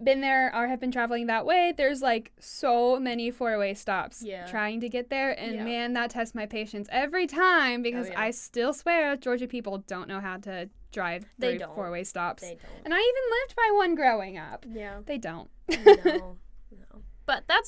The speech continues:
Speaker 2: okay. That's okay, 'cause here we talk about anything and everything. <laughs>
Speaker 1: Oh, yes,
Speaker 2: We've
Speaker 1: exactly.
Speaker 2: jumped around so many <laughs> times.
Speaker 1: That's okay. That's okay.
Speaker 2: <laughs>
Speaker 1: Um, so I think that really does conclude, uh, what we were talking about for church, but I just wanted to pull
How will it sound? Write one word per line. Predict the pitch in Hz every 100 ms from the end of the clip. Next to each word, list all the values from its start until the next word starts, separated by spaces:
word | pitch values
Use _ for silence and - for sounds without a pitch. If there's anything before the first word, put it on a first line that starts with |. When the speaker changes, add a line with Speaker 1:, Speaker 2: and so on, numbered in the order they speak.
| 508
Speaker 2:
okay. | 494 381 185 -
That's | 254 262
okay, | 277 240 185 -
'cause | 202 180 185 - - - - - -
here | - 233 269
we | 277
talk | 285 277
about | 285 277 269
anything | 285 311 330 320
and | 320
everything. | 349 294 294 247 226 427 -
<laughs> | -
Speaker 1:
Oh, | 269 302
yes, | 320 311 254 247
Speaker 2:
We've | 269
Speaker 1:
exactly. | 269 262 269 320 311
Speaker 2:
jumped | 359 330
around | 302 320 403
so | 320 294
many | 311 339
<laughs> |
times. | 339 359 523 - 415 - 508 - 523 - 494 - 466 277
Speaker 1:
That's | 247 240
okay. | 254 254 240 196
That's | 208 220
okay. | 226 226 202 185 185 320
Speaker 2:
<laughs> | - - -
Speaker 1:
Um, | 254 254 233 196 180 262 262 254 277 - -
so | 311
I |
think | 359 523
that | 453
really | 381 359
does | 262 269
conclude, | 320 285 269 240 247 254
uh, | - 233
what |
we | 233
were | 240
talking | 247 240
about | 233 202
for | - 208
church, | 214 247 220 -
but | 349 339 -
I | 285
just | 330
wanted | 320 302 302
to | 311
pull | 262 247 240